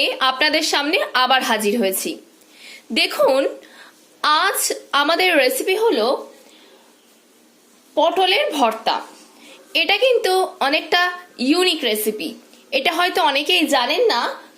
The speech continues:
খেতে কিন্তু দুর্দান্ত স্বাদের হয়। এখানে নেওয়া হয়েছে পটল, খোলা ছাড়িয়ে ছোট ছোট টুকরে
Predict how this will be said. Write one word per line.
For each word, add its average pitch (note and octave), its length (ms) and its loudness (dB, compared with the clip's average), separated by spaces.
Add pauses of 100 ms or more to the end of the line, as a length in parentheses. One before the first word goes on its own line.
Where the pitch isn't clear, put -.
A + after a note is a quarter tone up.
(340)
খেতে F4 280 0 (100)
কিন্তু C5+ 220 6 (140)
দুর্দান্ত D#4 480 2 (140)
স্বাদের A#3+ 360 0
হয়। B2 180 0 (720)
এখানে F#4+ 260 2 (140)
নেওয়া C#4+ 260 0
হয়েছে A4 340 0 (540)
পটল, D#4 420 2 (400)
খোলা E4 260 2 (100)
ছাড়িয়ে D#4 360 0 (400)
ছোট C#4+ 140 0 (120)
ছোট D#4 120 -2 (140)
টুকরে C4 260 -2